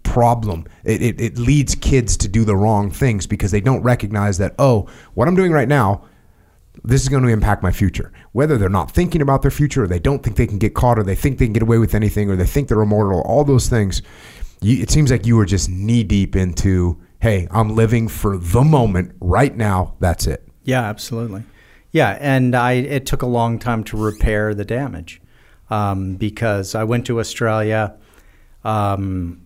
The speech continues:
Speaker 2: I
Speaker 1: So, so did you, you did graduated from high school?
Speaker 2: Yeah.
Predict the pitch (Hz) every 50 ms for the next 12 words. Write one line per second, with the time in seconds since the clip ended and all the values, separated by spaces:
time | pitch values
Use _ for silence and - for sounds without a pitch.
0 | _ _ - - - - - 151 143 120 - - - - 151 139 135 - - -
1 | - - - - - - - 139 131 - - 98 - - - - 127 123 113 104
2 | - 120 120 110 90 107 104 123 139 147 160 143 - - 110 90 98 113 - -
3 | 185 185 185 - - - - - - 135 139 147 143